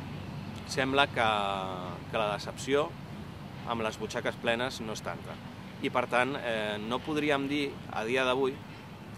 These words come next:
que Islàndia sigui un país revolucionari o que està pendent de dur a terme la revolució que s'havia proposat iniciar l'any dos mil vuit. Ara mateix els islandesos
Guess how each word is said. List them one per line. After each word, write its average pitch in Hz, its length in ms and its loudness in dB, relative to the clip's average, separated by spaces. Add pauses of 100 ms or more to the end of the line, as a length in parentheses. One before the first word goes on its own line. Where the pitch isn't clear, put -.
(180)
que 143 80 0
Islàndia 135 420 4
sigui 143 220 -2
un 135 80 -2
país 131 320 0 (400)
revolucionari 143 760 2 (260)
o 143 80 2
que 139 80 2
està 143 240 2
pendent 147 400 2 (320)
de 123 160 4
dur 135 240 4
a 127 80 4
terme 135 420 2
la 127 140 4
revolució 120 560 0
que 131 80 0
s'havia 127 320 0
proposat 123 400 -2
iniciar 120 400 0
l'any 110 160 0
dos 107 160 -6
mil 104 160 -4
vuit. 92 160 -6 (240)
Ara 135 160 4
mateix 139 480 0
els 117 160 -4
islandesos 120 720 0